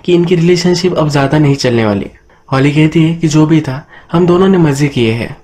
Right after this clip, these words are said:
हम दोनों में कुछ unexpected movement थे, हमें पता था कि ये गलत है पर इसी वजह से हमें मजा आ रहा था। ये dinner खत्म होता है तो Everett की mobile पर message आता है। इस message में Holly ने जो waiter को note दी थी यही note है।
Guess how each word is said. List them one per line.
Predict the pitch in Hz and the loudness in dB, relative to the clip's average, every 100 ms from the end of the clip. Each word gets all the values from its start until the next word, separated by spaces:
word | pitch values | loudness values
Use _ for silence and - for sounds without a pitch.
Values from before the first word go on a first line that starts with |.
| _ - - | _ -20 -6
हम | 147 156 | -2 2
दोनों | 165 165 175 | 2 2 2
में | 180 | 2
कुछ | 180 175 | 0 -2
unexpected | 160 156 156 - 160 160 160 | 0 2 0 0 -2 0 0
movement | 147 131 131 123 120 | 2 2 0 -2 -4
थे, | - - _ _ - - | -6 -12 _ _ -20 -6
हमें | - 160 165 | 0 2 2
पता | 156 165 | 0 0
था | 170 180 | 0 0
कि | 180 | 0
ये | 165 | 0
गलत | 147 127 127 123 | 0 -2 -2 -4
है | 90 - - - | -8 -14 -10 -8
पर | - | -4
इसी | 135 - | -2 0
वजह | 160 156 170 | 2 2 0
से | 170 | 0
हमें | 175 175 | 2 2
मजा | 147 143 | 2 0
आ | 135 | 0
रहा | 123 110 | -2 -4
था। | 110 101 - - - _ - | -4 -6 -8 -16 -20 _ -4
ये | 147 | 0
dinner | 151 156 165 | 2 2 2
खत्म | 165 156 | 0 2
होता | 165 160 147 | 2 2 -2
है | 147 - - | -4 -6 -6
तो | 165 | -2
Everett | 156 151 170 | 2 2 2
की | 170 | 0
mobile | 165 147 147 151 | 0 2 2 2
पर | 165 | 2
message | 151 127 143 127 | 0 -2 -2 -2
आता | 113 104 | -2 -4
है। | - - _ _ - | -6 -12 _ _ -8
इस | 143 | -2
message | 151 135 131 156 | 0 0 0 0
में | 147 131 - | 0 -2 -4
Holly | 151 151 180 | 0 2 2
ने | 180 | 2
जो | 175 | 2
waiter | 156 143 156 | 0 0 -2
को | 160 | 0
note | 151 139 139 | 2 0 0
दी | 135 | -2
थी | 117 120 - - - - - | -2 -6 -10 -18 -20 -8 0
यही | 160 185 | 2 4
note | 160 135 - | 2 0 -4
है। | 120 | -8